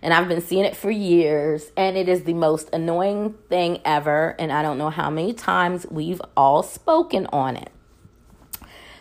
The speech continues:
Text messages that begin with, just give you an example,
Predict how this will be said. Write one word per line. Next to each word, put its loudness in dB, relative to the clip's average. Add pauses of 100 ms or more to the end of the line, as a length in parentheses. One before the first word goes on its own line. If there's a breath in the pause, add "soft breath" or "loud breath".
(100)
Text 0
messages 0
that 2
begin -2
with, 0 (500 soft breath)
just 0
give 4
you 6
an -
example, 0